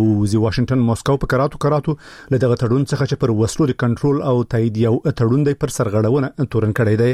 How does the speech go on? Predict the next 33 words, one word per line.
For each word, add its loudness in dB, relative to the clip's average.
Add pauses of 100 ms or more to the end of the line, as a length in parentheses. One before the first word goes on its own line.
(680)
دا 2
به 2
د 0
امریکا -2
د 0
ولسمشر -2
ډونالډ 0
ټرمپ -2
لخوا 0
د 2
وسلوالو 2 (640)
د 2
وسلو 0 (120)
له 2
نړیوال 2
تړونونو 2
څخه -2
د 2
هغو 2 (320)
د 2 (140)
وتلو 0
وروستۍ -2
یوه 2 (100)
بیلګه 0
وي. 2
د 2
امریکا 0
د 2
بهرنیو 0
چارو 0
وزیر 0
مایک -2
پومپیو 0